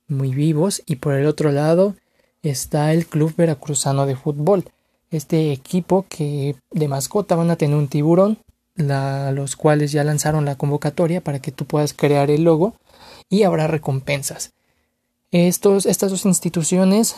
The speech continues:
van a tener grandes encuentros que definirán el, el clásico jarocho,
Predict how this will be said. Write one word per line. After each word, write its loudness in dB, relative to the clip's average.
van 0
a 0
tener 0
grandes 0
encuentros -2
que -2
definirán -2
el, -2
el -4
clásico -6
jarocho, -2